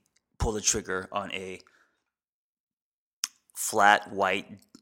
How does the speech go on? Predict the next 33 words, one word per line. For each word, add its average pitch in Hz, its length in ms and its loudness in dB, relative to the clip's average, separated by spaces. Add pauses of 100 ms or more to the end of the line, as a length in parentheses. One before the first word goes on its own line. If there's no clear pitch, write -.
(340)
a 107 80 -2
flat - 480 0
denim 107 320 -4
white 98 320 -4 (1120)
Harley 104 240 -4
Davidson, 92 500 -2
which - 160 -6
I 92 60 -4
bought 87 180 -6
today." - 240 -10 (340)
<laughs> - 400 0
And 139 140 -4
that's, - 260 -4 (120)
which 127 120 -4
I'm 104 120 -2
super - 240 2
excited 113 400 6
about, 101 220 4
and 95 100 0
I'm 98 140 -2
going 101 180 -4
to - 80 -6
go 98 260 -4 (380)
on 107 100 0
a 95 80 0
night 101 320 4
ride 92 420 2
right 95 200 4
after 95 240 0
I 95 40 -2
finish 90 220 -6
this 87 100 -6
podcast. 87 600 -2